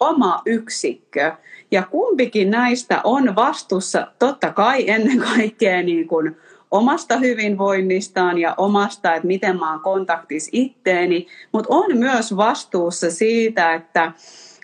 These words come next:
että mitä mä tuon tähän suhteeseen ja joskus myös siitä, että mitä mä en, en tuo siihen. Mi-, mihin mä niin kuin sitoudun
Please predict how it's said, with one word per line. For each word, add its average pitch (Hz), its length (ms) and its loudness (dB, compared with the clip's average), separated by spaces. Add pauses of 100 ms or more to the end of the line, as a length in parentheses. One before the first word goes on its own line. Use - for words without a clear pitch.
(120)
että 180 300 0
mitä 330 340 2
mä 196 220 0
tuon 262 380 0
tähän 208 400 2
suhteeseen 202 1000 0
ja 190 80 2
joskus 233 520 -2
myös 202 380 0
siitä, 185 380 -2
että 165 160 -4
mitä 175 220 -2
mä 165 180 -4
en, 165 380 -4 (160)
en 220 300 2
tuo 131 260 -2
siihen. 156 720 -6 (340)
Mi-, 320 260 4
mihin 320 300 4
mä 226 120 0
niin 196 200 2
kuin 190 200 0
sitoudun 175 1000 0